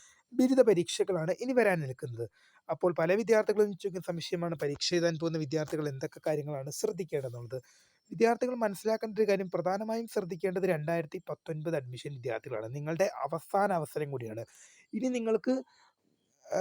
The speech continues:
എന്ത് ചെയ്യാൻ സാധിക്കില്ല? സപ്-, സപ്-, സപ്ലിമെന്ററി ഇംപ്രൂവ്മെന്റ് പരീക്ഷ എഴുതാൻ സാധിക്കില്ല.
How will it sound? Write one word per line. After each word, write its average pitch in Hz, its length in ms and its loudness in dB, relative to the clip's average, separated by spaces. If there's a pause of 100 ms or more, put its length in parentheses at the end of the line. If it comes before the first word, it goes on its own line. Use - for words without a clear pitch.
(120)
എന്ത് 190 200 4
ചെയ്യാൻ 196 200 4
സാധിക്കില്ല? 175 440 2
സപ്-, 190 340 -2
സപ്-, - 420 -6
സപ്ലിമെന്ററി 240 680 0
ഇംപ്രൂവ്മെന്റ് 185 500 0
പരീക്ഷ 170 300 0
എഴുതാൻ 156 360 2
സാധിക്കില്ല. 120 500 -4